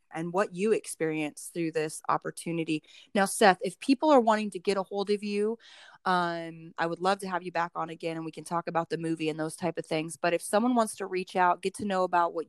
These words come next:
you do in your community and our community at large,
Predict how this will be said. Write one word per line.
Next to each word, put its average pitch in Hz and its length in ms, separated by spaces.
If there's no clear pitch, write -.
you 269 260
do 202 220
in 165 240
your 277 220
community 185 600
and 175 160
our 226 160
community 180 560
at 170 120
large, 170 560